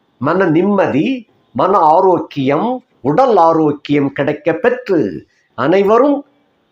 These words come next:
நல்லபடியாக வாழ்ந்து வளமோடு நலமோடு வாழ அருளாசி கிடைக்கப் பெறுமாறு இறைவனை பிரார்த்தித்துக் கொண்டு உங்கள் அனைவருக்கும் மீண்டும்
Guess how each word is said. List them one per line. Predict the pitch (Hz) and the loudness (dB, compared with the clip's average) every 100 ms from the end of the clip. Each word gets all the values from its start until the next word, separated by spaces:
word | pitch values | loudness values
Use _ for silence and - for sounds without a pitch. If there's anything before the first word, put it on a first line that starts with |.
| _ _ | _ _
நல்லபடியாக | - 139 233 302 262 185 185 156 139 147 | -4 -2 2 2 2 2 4 2 2 -2
வாழ்ந்து | 113 170 226 220 160 151 | 0 2 2 0 -2 0
வளமோடு | 165 202 208 247 277 277 262 | 2 2 4 6 6 4 -2
நலமோடு | - 156 196 208 214 226 226 180 | -2 0 2 2 4 4 2 2
வாழ | 160 165 160 151 151 - _ _ _ _ _ - | 2 2 2 0 -4 -12 _ _ _ _ _ -6
அருளாசி | 139 175 214 240 262 262 247 - _ _ _ | -2 2 4 4 4 0 -4 -6 _ _ _
கிடைக்கப் | 185 190 185 - - | -2 -2 -2 -4 0
பெறுமாறு | 175 165 160 160 151 139 | 0 2 2 2 2 0
இறைவனை | 143 190 185 160 156 | 0 2 2 0 0
பிரார்த்தித்துக் | 143 175 - 156 139 - | 2 2 0 -4 -4 -6
கொண்டு | 139 143 147 254 226 - _ - | -2 0 0 0 -2 -12 _ -6
உங்கள் | 151 160 156 | -2 2 2
அனைவருக்கும் | 143 208 220 190 - 175 147 | 2 2 2 0 0 -2 0
மீண்டும் | 123 247 262 202 185 151 113 | 2 0 0 0 0 0 -4